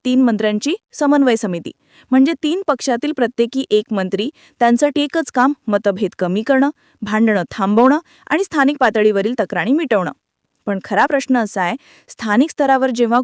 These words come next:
कोणी कोणाला मानत नाही, आपापली मोठी स्वारी चालते, त्यांना कोणतीही समिती हाताळू शकेल का?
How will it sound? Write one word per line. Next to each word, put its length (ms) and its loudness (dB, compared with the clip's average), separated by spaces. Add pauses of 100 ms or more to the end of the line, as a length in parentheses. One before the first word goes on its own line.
कोणी 300 0
कोणाला 300 2
मानत 380 0
नाही, 380 -4 (280)
आपापली 440 0
मोठी 340 0
स्वारी 300 0
चालते, 500 -2 (380)
त्यांना 320 0
कोणतीही 500 0
समिती 440 2
हाताळू 380 0
शकेल 420 0
का? 80 -2